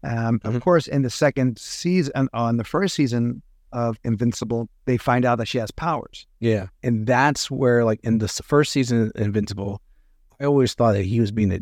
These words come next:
Speaker 2: dick because he was more concerned of her well-being. Like, like,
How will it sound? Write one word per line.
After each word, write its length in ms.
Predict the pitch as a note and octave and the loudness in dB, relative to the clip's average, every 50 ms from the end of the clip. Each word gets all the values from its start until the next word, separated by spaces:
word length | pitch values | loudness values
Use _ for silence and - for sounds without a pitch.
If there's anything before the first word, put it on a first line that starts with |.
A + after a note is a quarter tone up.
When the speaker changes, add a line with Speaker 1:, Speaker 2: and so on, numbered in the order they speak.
| G2 _ - | -8 _ -2
Speaker 2:
dick 240 | G#2+ A2+ A#2 A2 - - | 0 2 2 2 0 -2
because 320 | - G2 - - G2+ - - | -8 -8 -4 -4 -6 -4 -2
he 80 | - | 0
was 140 | A2 G#2 F#2+ | 0 0 2
more 180 | G2+ G#2 F#2+ - | 2 0 0 0
concerned 480 | - A2 G2+ - - - A2+ G#2+ G2+ | -2 -6 -6 -4 -2 0 2 2 2
of 120 | F#2 F2 - | 0 -2 -4
her 160 | - - F#2+ | -6 -6 -4
well-being. 720 | F2+ F#2+ F#2 F2+ - - _ - G#2 G2 F#2 F2+ D#2 - - _ _ _ _ _ _ _ _ _ _ _ - | -2 -2 -2 -4 -6 -8 _ -6 -4 -2 -2 -4 -6 -8 -12 _ _ _ _ _ _ _ _ _ _ _ -2
Like, 240 | G2+ G2+ - - - | -2 -2 -2 -2 -2
like, 220 | A2 G2+ F#2+ F#2+ | -2 -2 -2 -2